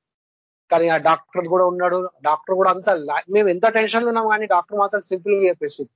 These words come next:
ఇక అప్పుడు, "చలో, thank you, Jesus" అని అక్కడనే ప్రే చేసుకున్నాం. తర్వాత వచ్చినాం, ట్రీట్మెంట్ నడిచింది.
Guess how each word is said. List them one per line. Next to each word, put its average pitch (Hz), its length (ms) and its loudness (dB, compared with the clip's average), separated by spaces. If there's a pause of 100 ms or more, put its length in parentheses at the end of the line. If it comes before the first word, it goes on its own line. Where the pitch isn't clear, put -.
(440)
ఇక 165 100 2
అప్పుడు, 185 600 0 (240)
"చలో, 170 200 2
thank 151 320 -4
you, 170 120 4
Jesus" 165 260 0
అని 170 120 2
అక్కడనే 170 320 -2
ప్రే 156 220 -2
చేసుకున్నాం. 160 440 -6 (480)
తర్వాత 170 260 2
వచ్చినాం, 175 440 -2 (360)
ట్రీట్మెంట్ 165 440 0
నడిచింది. 202 440 0